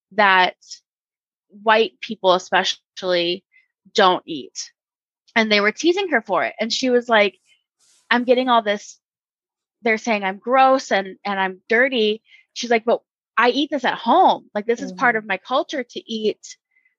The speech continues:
Speaker 1: the liver or the heart or, you know, whatever it is." And she's like, "And that's problematic." And it made me really think about how we other people based off of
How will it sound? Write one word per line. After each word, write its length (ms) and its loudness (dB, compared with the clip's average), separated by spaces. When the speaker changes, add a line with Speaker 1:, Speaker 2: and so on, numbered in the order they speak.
Speaker 1:
the 80 2
liver 440 4
or 40 4
the 100 0
heart 360 2
or, 180 0
you 100 -2
know, 120 -2
whatever 400 0
it 100 -2
is." 320 -2
And 520 0
she's 200 -8
like, 160 -8
"And 160 -4
that's 480 -2
problematic." 640 2
And 100 -2
it 100 -8
made 160 -2
me 140 0
really 200 -2
think 240 -10
about 340 0
how 580 -2
we 680 -2
other 800 2
people 580 0
based 380 0
off 260 -2
of 200 -2